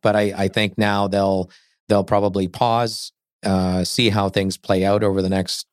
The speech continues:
several months. And then, you know, if we continue to see sort of a flattening in, in inflation and, and we continue to see costs sort of flatten a little bit,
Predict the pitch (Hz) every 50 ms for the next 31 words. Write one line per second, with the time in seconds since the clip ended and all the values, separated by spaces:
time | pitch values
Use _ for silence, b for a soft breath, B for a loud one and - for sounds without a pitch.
0 | _ _ - - 107 90 98 92 92 92 101 143 170 - - - - _ 104 98
1 | 95 98 95 92 95 95 92 92 95 95 92 85 B B B B B B _ -
2 | 113 101 92 85 110 104 - 104 95 - 117 104 104 98 95 90 - - 107 101
3 | 95 - 110 101 95 90 90 82 - - - 113 107 104 104 - 107 101 98 95
4 | 95 92 95 95 92 - - - 98 95 95 95 92 95 80 95 92 87 - -
5 | 113 113 107 - - 110 104 101 98 98 95 92 92 92 90 90 90 90 85 b
6 | b b b b b b _ - 95 95 90 90 90 87 85 - - 92 92 90
7 | - 95 - 104 98 95 92 - - 101 98 95 107 101 98 101 - - - -
8 | - 101 95 92 - - - 107 101 85 - 101 98 95 98 95 95 90 101 98
9 | 95 95 b